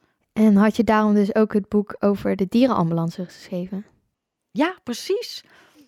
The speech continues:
Speaker 2: Omdat ik altijd over dieren schrijf, eh, moet ik elke keer bedenken: "Oh, welk dier zal ik, eh, nu willen, weer eens beschrijven?"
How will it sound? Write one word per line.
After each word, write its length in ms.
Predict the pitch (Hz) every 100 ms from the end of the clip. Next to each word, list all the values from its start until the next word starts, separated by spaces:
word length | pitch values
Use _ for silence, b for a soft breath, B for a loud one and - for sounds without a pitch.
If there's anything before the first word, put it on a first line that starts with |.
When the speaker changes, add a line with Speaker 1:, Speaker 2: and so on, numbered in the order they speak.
| b _
Speaker 2:
Omdat 260 | - 240 302
ik 100 | 349
altijd 220 | 285 247
over 200 | 240 220
dieren 320 | 214 285 277
schrijf, 560 | 240 254 214 175 151 -
eh, 180 | - 208
moet 200 | 190 226
ik 80 | 220
elke 320 | - 208 277
keer 200 | 220 254
bedenken: 500 | 208 185 202 208 202
"Oh, 180 | 240 240
welk 300 | 233 240 202
dier 220 | 226 247
zal 140 | 226 208
ik, 180 | 190
eh, 80 | 202
nu 180 | 185 262
willen, 260 | 269 240 202
weer 160 | 233
eens 200 | 226 220
beschrijven?" 720 | 214 202 226 214 220 - 254